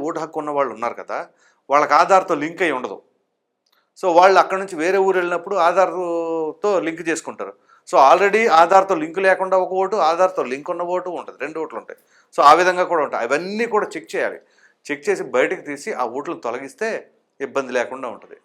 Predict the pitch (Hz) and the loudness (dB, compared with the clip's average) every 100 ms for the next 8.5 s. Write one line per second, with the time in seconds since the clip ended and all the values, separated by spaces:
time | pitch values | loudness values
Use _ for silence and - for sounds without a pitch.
0 | 123 143 160 123 117 120 107 113 107 113 | -16 -16 -14 -12 -10 -10 -10 -12 -14 -16
1 | - _ _ _ _ - 131 175 175 160 | -20 _ _ _ _ -2 2 4 2 2
2 | 160 156 156 143 139 143 147 - 151 127 | -2 -2 -4 -6 -6 -8 -10 -16 -16 -16
3 | 117 131 165 196 175 170 160 - 139 156 | -4 -4 -2 0 0 -2 -8 -2 0 2
4 | 156 143 131 123 123 127 160 135 - _ | 0 -2 -4 -8 -8 -10 -10 -14 -16 _
5 | _ 151 180 165 196 180 139 127 151 135 | _ -12 -10 0 2 2 -2 -4 -8 -10
6 | 117 113 _ 117 131 147 147 131 131 135 | -14 -18 _ -6 -4 -4 -6 -8 -8 -10
7 | - 170 147 113 127 156 170 165 156 156 | -10 -14 -16 -2 2 2 2 0 0 -2
8 | 135 127 143 135 180 | -4 -8 -8 -2 0